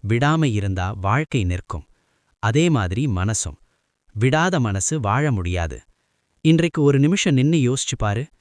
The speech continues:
எது உன்னை முன்னே போக விடாம தடுக்குது? எது உன்னை தனமோ சோர்வடைய வைக்குது? அத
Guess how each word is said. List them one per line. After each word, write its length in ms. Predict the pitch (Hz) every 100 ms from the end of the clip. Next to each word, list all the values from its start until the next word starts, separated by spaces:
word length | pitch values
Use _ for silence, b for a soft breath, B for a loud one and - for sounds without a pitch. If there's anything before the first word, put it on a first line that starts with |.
| _ _ _
எது 320 | 123 143 196
உன்னை 220 | 208 147 117
முன்னே 300 | 120 165 180
போக 280 | - 127 117
விடாம 320 | 104 117 120 117
தடுக்குது? 420 | 104 131 110 80 - _ _ _ _
எது 320 | 127 165 226
உன்னை 260 | 180 135 113
தனமோ 320 | 113 151 190 180 -
சோர்வடைய 480 | 147 196 196 147 101
வைக்குது? 400 | 90 117 - 76 - b b b
அத 200 | b 131